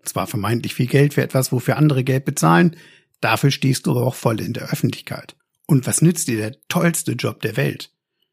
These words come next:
wenn du nur für Spaß arbeitest, nur von der Hand in den Mund und am Ende des Monats im Dunkeln, ohne Internet, hungrig ins Bett gehen musst? Also versuchen wir doch einfach mal,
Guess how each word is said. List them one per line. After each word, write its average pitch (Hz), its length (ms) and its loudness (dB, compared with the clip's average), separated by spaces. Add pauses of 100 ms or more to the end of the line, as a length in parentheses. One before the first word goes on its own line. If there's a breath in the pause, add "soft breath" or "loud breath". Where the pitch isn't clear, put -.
(200)
wenn 127 180 -2
du 113 280 -4 (160)
nur 240 180 2
für 151 140 0
Spaß - 340 -2
arbeitest, 120 460 -2
nur 233 160 2
von 165 160 2
der 143 100 2
Hand 160 160 2
in 143 100 0
den 131 100 2
Mund 160 360 4
und 127 100 0
am 131 100 0
Ende 185 200 2
des 117 140 -2
Monats 151 420 2
im 127 200 -2
Dunkeln, 185 440 2
ohne 160 300 2
Internet, 131 500 -2 (260 soft breath)
hungrig 131 340 0
ins 110 120 -6
Bett 151 220 -2
gehen 160 180 -2
musst? - 340 -14 (680)
Also 160 420 4 (380 loud breath)
versuchen 143 400 2
wir 135 80 4
doch 127 140 0
einfach 117 360 -2
mal, 110 240 0